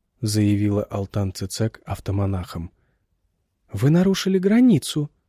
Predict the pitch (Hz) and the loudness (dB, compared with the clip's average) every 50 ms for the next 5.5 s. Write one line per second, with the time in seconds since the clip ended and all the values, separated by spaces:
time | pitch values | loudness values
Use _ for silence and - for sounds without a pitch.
0 | _ _ _ _ _ _ _ _ - 135 143 - - 123 - - - - 185 208 | _ _ _ _ _ _ _ _ -2 -2 -2 0 -2 -4 -4 -2 -2 0 0 0
1 | 202 - - - - 175 175 175 170 156 - - - - _ _ _ - 139 139 | 0 -4 -6 -4 0 0 2 2 2 0 -2 -8 -14 -20 _ _ _ -6 -2 0
2 | 151 170 175 180 185 190 185 180 175 156 147 147 147 147 147 151 143 _ _ _ | 2 2 2 2 2 2 2 2 2 2 2 2 2 2 0 0 -2 _ _ _
3 | _ _ _ _ _ _ _ _ _ _ _ _ _ _ _ _ _ _ _ _ | _ _ _ _ _ _ _ _ _ _ _ _ _ _ _ _ _ _ _ _
4 | _ _ _ - - 104 95 92 90 98 104 107 - - 104 - 104 - 104 101 | _ _ _ -4 -2 0 0 2 2 2 0 0 0 -4 -4 -4 -4 -4 -2 0
5 | 104 101 98 92 87 82 82 - - - | 0 0 0 -2 -4 -6 -10 -12 -14 -16